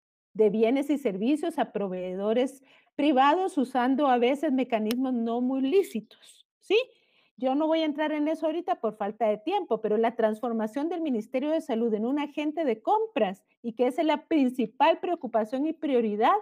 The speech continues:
es parte de ese proceso de privatización de la salud. Es decir, no importa, y de hecho en este le han dado más dinero a salud ahora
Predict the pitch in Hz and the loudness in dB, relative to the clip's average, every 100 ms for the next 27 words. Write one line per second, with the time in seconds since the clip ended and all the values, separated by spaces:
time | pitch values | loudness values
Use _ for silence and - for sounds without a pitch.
0 | - _ _ - 240 240 - 262 330 339 | -4 _ _ -2 -2 -2 0 2 2 0
1 | 277 214 208 - 247 196 202 214 220 254 | -2 0 0 -2 -4 -4 -6 -4 -4 0
2 | 233 220 233 220 202 196 208 - 170 170 | -2 -2 -4 -2 -4 -4 -6 -6 -8 -6
3 | 196 202 214 202 185 165 156 139 _ _ | -6 -2 0 -2 -4 -8 -8 -10 _ _
4 | _ 226 233 294 285 311 285 330 294 330 | _ 2 2 2 2 0 2 0 0 2
5 | 349 339 208 220 202 233 214 302 392 349 | 2 2 0 0 0 4 4 4 0 0
6 | 240 233 294 294 349 277 220 202 247 294 | 0 2 0 -2 -2 0 0 0 0 0
7 | 302 320 285 294 285 277 311 311 302 220 | -2 -2 -2 -2 -2 -2 0 -2 -2 -4
8 | 208 302 285 269 370 | -2 -2 0 2 2